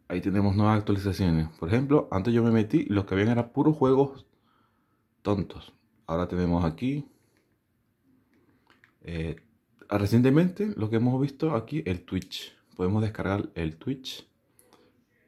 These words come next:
O sea que básicamente, eh, poco a poco van instalando, pesa de tamaño siete punto cincuenta y tres megabytes, y espacio libre de siete cincuenta, seis dieciséis megabytes.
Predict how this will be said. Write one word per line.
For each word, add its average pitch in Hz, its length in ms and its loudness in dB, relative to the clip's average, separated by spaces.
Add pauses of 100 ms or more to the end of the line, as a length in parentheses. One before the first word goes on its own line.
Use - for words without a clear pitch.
(560)
O 90 60 -14
sea 101 140 -2
que 101 80 2
básicamente, 117 960 0
eh, 90 640 -2 (1500)
poco 95 240 0
a 113 80 2
poco 117 480 -2 (440)
van 90 240 -2
instalando, 101 560 -2
pesa 87 380 -2
de 82 200 2
tamaño 98 420 -2
siete 104 280 -4
punto 101 420 -4
cincuenta 90 360 -8
y - 20 -14
tres 92 80 -12
megabytes, 92 540 -4 (500)
y 82 200 -4 (440)
espacio - 360 -10
libre 90 240 -2
de 87 120 0
siete 90 280 -6
cincuenta, 85 960 -4 (640)
seis 101 240 0
dieciséis 101 500 0
megabytes. 82 540 -2